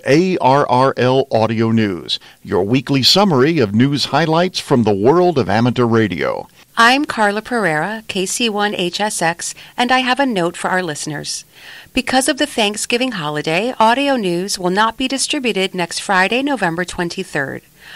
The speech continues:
Speaker 2: Audio news will resume on November thirtieth. And now, here are our stories for Friday, November sixteenth. AMSAT is counting down to the launch of the next Fox One satellite, Fox One Cliff. According to Spaceflight Now,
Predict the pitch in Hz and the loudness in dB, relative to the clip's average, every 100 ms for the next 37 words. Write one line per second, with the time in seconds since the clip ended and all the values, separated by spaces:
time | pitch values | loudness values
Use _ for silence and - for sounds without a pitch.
0 | - - 180 170 180 175 165 175 - 247 | -20 -2 2 2 2 0 0 -2 -2 -2
1 | 285 262 214 196 226 240 247 214 185 196 | 0 0 0 0 -2 -2 0 0 0 -2
2 | 202 156 147 143 139 - - - - - | -4 -4 -4 -4 -8 -12 -20 -20 -20 -20
3 | - 240 233 233 233 294 311 220 208 190 | -4 0 4 4 4 2 0 0 4 4
4 | 175 180 - 311 277 233 240 - 285 277 | 4 0 -2 0 2 2 -2 -4 -4 -2
5 | 226 185 185 196 247 247 220 196 180 190 | 0 0 0 -2 -2 -2 0 0 0 -4
6 | - 185 - - 131 - - - _ _ | -4 -6 -6 -8 -10 -12 -20 -20 _ _
7 | _ _ _ _ _ - 247 208 - 196 | _ _ _ _ _ 0 2 2 2 4
8 | 185 - 165 - 254 262 294 247 208 196 | 2 0 -8 0 0 2 0 2 2 2
9 | 202 202 196 165 147 151 - 170 180 185 | -2 -2 -2 0 -2 -4 -6 -2 0 0
10 | 233 - - 196 202 214 247 277 190 151 | -2 -6 -2 0 0 -2 -2 -2 0 0
11 | 151 151 202 233 - 214 233 - 196 190 | 0 0 -2 -4 -2 0 0 -2 -4 -4
12 | 202 - 135 - - _ _ - 226 - | -6 -8 -8 -10 -20 _ _ -2 -2 2
13 | 277 294 320 269 240 - 226 269 - - | 2 4 2 0 -2 0 0 0 -2 0
14 | 240 247 190 151 143 202 | 0 0 -2 -2 -4 -6